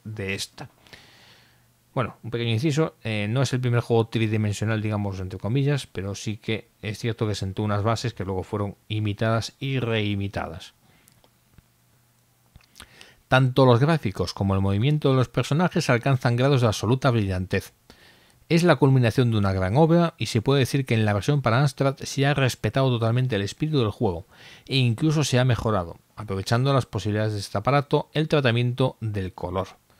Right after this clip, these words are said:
Bueno, poquito de color, tampoco sin pasarnos. Aparte, por lo visto,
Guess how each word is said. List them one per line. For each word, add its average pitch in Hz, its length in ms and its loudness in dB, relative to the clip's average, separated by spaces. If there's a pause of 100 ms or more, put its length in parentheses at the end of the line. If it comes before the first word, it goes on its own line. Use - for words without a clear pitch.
Bueno, 85 180 -8 (360)
poquito 113 420 -2
de 104 100 2
color, 85 280 -6
tampoco 98 420 -8
sin 95 220 -10
pasarnos. - 480 -14 (600)
Aparte, 98 220 -6
por 98 140 -4
lo 98 40 0
visto, 117 460 0